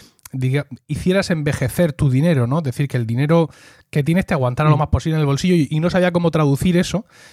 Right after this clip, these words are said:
Speaker 1: Y Juaniquilator salió al paso y dijo, "Macera tu dinero". La verdad es
Speaker 2: Sí,
Speaker 1: que
Speaker 2: sí,
Speaker 1: sí, es
Speaker 2: sí.
Speaker 1: un concepto nuevo que tenemos que popularizar.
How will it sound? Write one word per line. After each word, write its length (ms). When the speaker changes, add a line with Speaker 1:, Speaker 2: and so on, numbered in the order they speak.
Speaker 1:
Y 80
Juaniquilator 560
salió 160
al 80
paso 180
y 40
dijo, 200
"Macera 600
tu 120
dinero". 400
La 80
verdad 200
es 40
Speaker 2:
Sí, 40
Speaker 1:
que 80
Speaker 2:
sí, 140
Speaker 1:
sí, 60
es 60
Speaker 2:
sí. 80
Speaker 1:
un 80
concepto 600
nuevo 260
que 80
tenemos 240
que 140
popularizar. 600